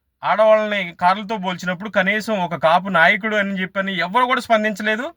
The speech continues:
అంటే ఇక్కడ పవన్ కళ్యాణ్ గారిని ఏంటంటే ఒక కాపు పార్టీ అని, కాపు నాయకుడు అని చెప్పని ఆపాదించాలని చాలా ప్రయత్నించారు. కానీ ఏ, ఆ రోజు ఏ ఒక్క కాపు నాయకుడు కూడా ముందుకొచ్చి స్పందించిన దాఖలా లేదు. కానీ ఇక్కడ అంబటి రాంబాబు గారు తప్పు చేస్తే అలాంటి వ్యక్తిని సమర్థిస్తూ మీరు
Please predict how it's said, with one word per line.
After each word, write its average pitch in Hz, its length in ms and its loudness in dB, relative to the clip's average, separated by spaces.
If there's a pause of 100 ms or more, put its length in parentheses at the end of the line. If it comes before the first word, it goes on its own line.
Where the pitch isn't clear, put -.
(460)
అంటే 202 180 0
ఇక్కడ 247 160 0
పవన్ 202 400 4
కళ్యాణ్ 254 360 0
గారిని 240 300 0
ఏంటంటే 220 380 -2
ఒక 202 340 -2
కాపు 190 360 2
పార్టీ 196 380 2
అని, 214 160 -2
కాపు 196 280 0
నాయకుడు 196 340 0
అని 196 140 -4
చెప్పని 196 280 -4
ఆపాదించాలని 185 760 0
చాలా 156 160 4
ప్రయత్నించారు. 185 640 -2 (180)
కానీ 214 360 4 (400)
ఏ, 175 160 0
ఆ 185 280 4
రోజు 226 380 -2 (160)
ఏ 151 120 -10
ఒక్క 202 260 -6
కాపు 185 320 -4
నాయకుడు 170 320 -2
కూడా 160 280 2 (100)
ముందుకొచ్చి 156 680 -6 (100)
స్పందించిన 165 520 -6
దాఖలా 143 300 4
లేదు. 104 240 -6 (420)
కానీ 190 240 4
ఇక్కడ 208 200 0
అంబటి 180 380 0
రాంబాబు 214 540 2
గారు 220 180 0
తప్పు 170 560 -6
చేస్తే 165 680 0
అలాంటి 214 360 4
వ్యక్తిని 208 380 -10
సమర్థిస్తూ 214 600 -4
మీరు 185 480 -4